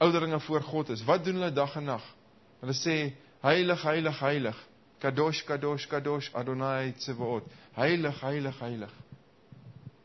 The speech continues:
Dag en nag, en wat doen hulle? Hulle haal hulle krone af en sit dit voor sy troon.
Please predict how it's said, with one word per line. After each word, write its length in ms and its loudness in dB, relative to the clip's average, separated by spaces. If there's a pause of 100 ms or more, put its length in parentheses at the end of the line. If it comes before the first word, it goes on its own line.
(560)
Dag 260 6
en 100 2
nag, 180 2
en 120 -2
wat 160 2
doen 120 0
hulle? 200 0
Hulle 220 2
haal 260 4
hulle 280 2 (720)
krone 480 4
af 480 -4 (1200)
en 140 -2
sit 180 0
dit 140 -2
voor 180 0
sy 160 0
troon. 440 -2